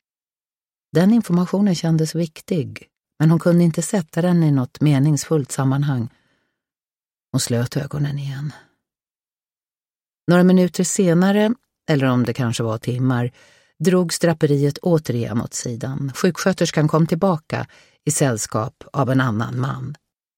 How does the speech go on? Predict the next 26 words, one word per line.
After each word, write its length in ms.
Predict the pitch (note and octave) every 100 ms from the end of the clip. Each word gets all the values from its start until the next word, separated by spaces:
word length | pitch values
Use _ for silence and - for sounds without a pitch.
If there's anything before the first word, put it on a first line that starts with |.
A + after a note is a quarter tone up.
| _ _ _ _ _ _ _ -
"Madame 360 | F#3 F3+ F3+
Wilcox", 680 | E3+ D#3 - - - - -
sa 180 | - -
han, 320 | A2 A2+ C3 D3 _ _
"det 100 | F#3
gläder 440 | G#3 F#3+ D3+ B2+
mig 200 | A#2+ A2+
att 160 | A#2 -
ni 120 | B2
är 40 | A#2+
vaken." 600 | A#2 - - - - - _ _ _ _ _ _
Han 160 | - A2+
talade 340 | A#2 A2+ A2+
betydligt 380 | A2 - A#2+ B2
bättre 280 | A#2+ G#2 C3
engelska 520 | A#2 A#2 G#2 - C3
än 180 | A2+ G#2+
många 420 | A#2+ A2+ B2 B2+ C#3
infödda 640 | C#3+ A#2+ - A#2 B2 C#3+
talare. 580 | - C3 C3+ C3 C3 C3+ - _ _ _ _ _ F#3
Uttalade 580 | C3+ - A#2 A#2 A#2+
varje 240 | C3 B2 C3
stavelse 640 | - C3+ B2+ C3 - B2+
tydligt 440 | - C#3 B2 C#3+
och 100 | C#3+
klart. 500 | - C#3+ C#3 - -